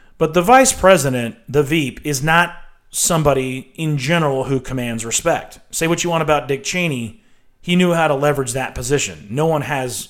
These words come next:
done it that way since him. But Kamala Harris went to Paris, I don't know why, that what they don't want is her around here to answer questions. She's just a dimwit.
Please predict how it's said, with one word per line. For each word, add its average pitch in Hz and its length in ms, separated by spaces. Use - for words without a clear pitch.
done 147 220
it 139 120
that 131 220
way 120 160
since 110 280
him. 127 320
But 160 140
Kamala 190 360
Harris 220 320
went 165 200
to - 80
Paris, 139 440
I 139 80
don't 156 200
know 127 100
why, 107 520
that 147 180
what 151 120
they 147 120
don't 165 320
want 135 200
is 120 100
her 135 100
around 120 380
here 127 180
to 117 160
answer 117 260
questions. 107 520
She's 175 380
just 135 200
a 123 40
dimwit. 139 360